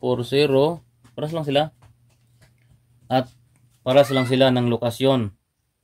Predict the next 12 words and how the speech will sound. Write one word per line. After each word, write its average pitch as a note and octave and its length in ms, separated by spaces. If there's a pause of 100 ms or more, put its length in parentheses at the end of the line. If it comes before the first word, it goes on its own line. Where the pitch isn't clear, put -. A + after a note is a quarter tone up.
sa G#2 160
channel E3 320
A B2+ 120 (120)
at A2+ 80
channel A2 240
B. G#2+ 320 (3500)
Ang C#3+ 160
tester F#3 320
ko E3+ 160
ngayon D3+ 160
ay C#3+ 80
naka C3+ 560